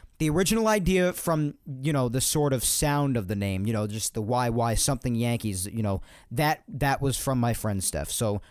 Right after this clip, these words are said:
she came up with Yakking Yankees, which I didn't think was bad. But then I just changed it to Yapping Yankees, and I was like, "That,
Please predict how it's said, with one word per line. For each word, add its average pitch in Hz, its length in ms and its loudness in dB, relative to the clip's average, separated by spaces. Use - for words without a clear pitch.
she 170 200 -2
came 180 220 0
up 175 120 -2
with 165 100 -6
Yakking 139 400 2
Yankees, 127 320 0
which 117 120 -4
I 240 60 2
didn't 254 160 2
think 226 140 0
was 127 140 -2
bad. 104 400 0
But 165 100 0
then 175 120 2
I 165 100 2
just 156 200 -2
changed 160 200 0
it 143 80 -2
to 131 100 -2
Yapping 151 400 2
Yankees, 139 380 0
and 123 60 -2
I - 20 0
was 113 100 -4
like, 107 160 -6
"That, 120 320 0